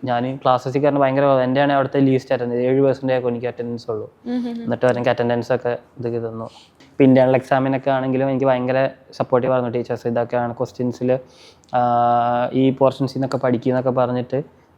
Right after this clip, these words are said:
Speaker 1: എക്സാം എഴുതുന്നതിന് മുമ്പ് പറഞ്ഞു തരും, "ഇത്ര ഈ പോർഷൻസ് പഠിക്കുക, ആ, ഇന്ന ഇതിൽ നിന്നൊക്കെ കൂടുതലായിരിക്കും വരാനും ചാൻസ് ഉണ്ട് ക്വസ്റ്റ്യൻസ്, അപ്പൊ ഇന്ന സാധനങ്ങൾ പഠിക്കുന്നൊക്കെ" പറഞ്ഞിട്ട് എൻ്റെ ക്ലാസ്സിലെ പിള്ളേരാണെങ്കിലും,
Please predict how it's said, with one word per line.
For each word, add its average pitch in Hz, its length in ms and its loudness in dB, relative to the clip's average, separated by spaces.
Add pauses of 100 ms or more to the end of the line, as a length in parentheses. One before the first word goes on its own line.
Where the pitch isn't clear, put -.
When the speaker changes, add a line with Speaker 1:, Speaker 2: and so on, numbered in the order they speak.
Speaker 1:
എക്സാം 127 380 2
എഴുതുന്നതിന് 127 320 2
മുമ്പ് 127 200 2
പറഞ്ഞു 120 200 0
തരും, 113 100 -2
"ഇത്ര 117 220 -4
ഈ 120 100 0
പോർഷൻസ് 120 440 -4
പഠിക്കുക, 117 640 -4
ആ, 113 60 -6 (760)
ഇന്ന 117 240 0
ഇതിൽ 117 200 0
നിന്നൊക്കെ 117 320 -2
കൂടുതലായിരിക്കും 120 580 0
വരാനും 117 360 0
ചാൻസ് 117 320 -4
ഉണ്ട് 113 160 -6
ക്വസ്റ്റ്യൻസ്, 113 480 -8
അപ്പൊ 123 160 -6
ഇന്ന 135 180 2
സാധനങ്ങൾ 135 320 2
പഠിക്കുന്നൊക്കെ" 127 520 0
പറഞ്ഞിട്ട് 127 280 -2
എൻ്റെ 123 140 -4
ക്ലാസ്സിലെ 127 340 2
പിള്ളേരാണെങ്കിലും, 120 680 -2